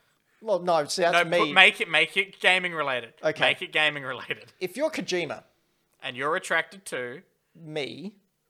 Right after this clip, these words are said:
Speaker 2: I was gonna say PlayStation, <laughs> for
Speaker 1: Okay.
Speaker 2: sure.
Speaker 1: All right, sure.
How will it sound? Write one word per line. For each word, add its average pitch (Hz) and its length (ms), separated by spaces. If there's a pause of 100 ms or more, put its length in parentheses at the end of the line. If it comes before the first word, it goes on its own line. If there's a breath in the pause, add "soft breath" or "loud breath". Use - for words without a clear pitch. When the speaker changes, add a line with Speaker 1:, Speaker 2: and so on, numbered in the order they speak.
(140)
Speaker 2:
I 151 80
was 135 80
gonna 135 100
say 151 120
PlayStation, 127 680 (140)
<laughs> - 120
for - 80
Speaker 1:
Okay. - 160
Speaker 2:
sure. 127 340
Speaker 1:
All 151 80
right, 139 240
sure. 131 300